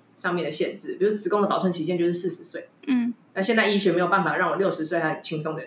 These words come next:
Speaker 1: 生小孩。
Speaker 2: 嗯。
Speaker 1: 所以对于女生来说，这个真的是一个很重要的点。
Speaker 2: 对啊。
Speaker 1: 除非你就是有勇气相信自己都不生小孩也不会后悔。
Speaker 2: 对。
Speaker 1: 但是很少有人敢讲说我，
Speaker 2: 嗯。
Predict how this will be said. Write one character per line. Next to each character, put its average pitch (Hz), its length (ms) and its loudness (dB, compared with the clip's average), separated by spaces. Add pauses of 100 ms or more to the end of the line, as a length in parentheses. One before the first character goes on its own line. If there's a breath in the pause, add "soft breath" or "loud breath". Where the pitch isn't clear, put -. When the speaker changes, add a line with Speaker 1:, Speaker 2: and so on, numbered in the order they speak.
Speaker 1:
生 170 240 -4
小 - 140 -8
孩。 - 200 -12 (200)
Speaker 2:
嗯。 247 280 2 (320)
Speaker 1:
所 220 140 -2
以 202 40 2
对 208 180 4
于 - 20 4
女 165 160 2
生 190 100 2
来 160 120 2
说， 170 260 0 (260)
这 240 140 2
个 190 80 4
真 208 160 2
的 190 60 2
是 214 80 0
一 196 40 2
个 180 80 2
很 165 220 0
重 202 160 -2
要 180 100 2
的 151 60 -2 (100)
点。 - 160 -8 (240)
Speaker 2:
对 277 100 2
啊。 240 400 4
Speaker 1:
除 214 140 -2
非 247 140 4
你 185 60 4
就 220 60 4
是 226 120 2
有 202 100 8
勇 160 220 4
气 190 300 -2
相 185 260 0
信 180 320 0
自 202 100 0
己 - 240 0
都 185 120 -2
不 196 100 -4
生 185 240 0
小 - 120 -6
孩 - 160 -6
也 - 100 -6
不 - 120 -20
会 - 400 -6
后 - 160 -4
悔。 - 180 -14 (120)
Speaker 2:
对。 135 160 0
Speaker 1:
但 240 80 4
是 240 80 2
很 - 120 4
少 170 220 4
有 151 80 0
人 156 220 0
敢 - 280 0 (1000)
讲 208 220 4
说 175 240 2
我， 160 80 0
Speaker 2:
嗯。 160 60 -8